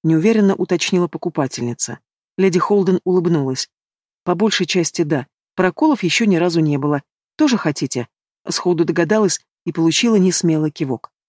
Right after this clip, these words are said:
Думала Олри совсем недолго. Она смотрела на женщину, а перед ее глазами уже вставало знакомое поле. Фиолетовые цветы с непередаваемым запахом, талика тонкости аромата лесной парги,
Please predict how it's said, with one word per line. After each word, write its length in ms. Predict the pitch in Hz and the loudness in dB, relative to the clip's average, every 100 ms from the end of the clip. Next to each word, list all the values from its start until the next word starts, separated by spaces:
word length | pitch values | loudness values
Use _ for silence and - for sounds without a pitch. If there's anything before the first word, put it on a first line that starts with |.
| _ _ _ - | _ _ _ -10
Думала 480 | 165 233 233 208 202 | 0 4 6 4 2
Олри 400 | - 247 240 233 - | 0 2 2 0 -2
совсем 440 | - 175 - 156 | -6 -4 -2 0
недолго. 460 | 160 151 139 127 - _ _ _ - | 0 0 -2 -4 -12 _ _ _ -2
Она 180 | 185 175 | 0 2
смотрела 460 | - 160 156 143 | 0 0 0 0
на 140 | 143 123 | -2 0
женщину, 460 | 180 208 226 214 - _ _ | 0 2 2 0 -2 _ _
а 100 | - | -6
перед 220 | 180 190 170 | 0 2 2
ее 160 | 175 | 2
глазами 440 | 156 170 156 233 220 | 2 2 2 2 2
уже 160 | 185 | 0
вставало 460 | 180 - 160 202 220 | -2 -4 -2 0 0
знакомое 500 | 160 160 - 185 185 | 0 0 0 0 0
поле. 380 | - 156 131 123 _ _ _ - | -2 -4 -4 -8 _ _ _ -2
Фиолетовые 460 | 180 269 277 220 | 0 2 0 0
цветы 360 | 214 180 165 233 | 0 0 0 0
с 80 | 208 | 0
непередаваемым 680 | 180 175 156 151 170 151 139 | 0 0 0 0 0 0 0
запахом, 480 | 147 202 202 180 170 _ _ | -2 -2 -4 -8 -8 _ _
талика 320 | - 185 185 180 | 0 0 2 0
тонкости 440 | 196 185 165 - | 0 0 -2 -2
аромата 340 | 156 165 165 | 0 0 0
лесной 360 | 135 135 156 147 | -2 -2 -2 -4
парги, 480 | - 131 143 202 | -4 -6 -4 -4